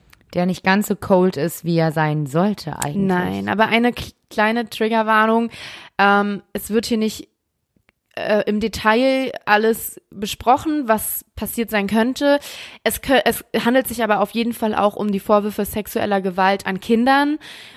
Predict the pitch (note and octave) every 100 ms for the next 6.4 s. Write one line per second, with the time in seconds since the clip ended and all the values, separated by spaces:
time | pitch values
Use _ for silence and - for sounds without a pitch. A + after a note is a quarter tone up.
0 | G3+ G3 A#3 A3+ - G#3+ G3+ A3+ A3+ G3+
1 | G#3+ G#3+ G#3 G#3 G#3 G3+ - - A#3+ B3
2 | A#3+ A3+ A3+ G#3 G3+ G3+ G3 - G3 F#3+
3 | F3+ - F3 E3+ F3 E3+ - - E3+ E3+
4 | E3+ D#3+ E3+ D#3+ - - E3+ E3+ F3+ F3+
5 | - F3+ F3 G3 G3 - - _ _ _
6 | _ F3 E3